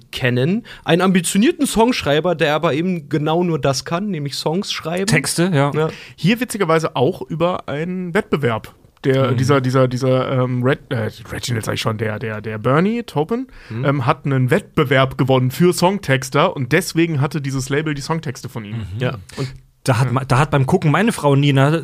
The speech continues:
Speaker 2: zu mir geguckt und meinte, „Ach so, der hat seine Texte gar nicht selber geschrieben, der Elton John.“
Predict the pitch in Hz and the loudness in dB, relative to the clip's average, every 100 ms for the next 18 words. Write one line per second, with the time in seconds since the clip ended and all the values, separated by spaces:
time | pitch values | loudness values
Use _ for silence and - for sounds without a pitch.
0 | 135 131 151 147 147 147 180 - 135 127 | -6 -4 2 2 2 0 0 0 2 2
1 | 139 151 113 - 196 143 113 123 117 113 | 2 -2 -4 -2 0 2 0 -2 0 -2
2 | 110 131 - 127 110 113 107 175 131 117 | -2 -6 -6 -4 0 0 2 2 2 0
3 | - 127 117 117 107 113 - 107 113 107 | -2 -2 0 -2 -2 -4 -4 -2 2 2
4 | 156 | 0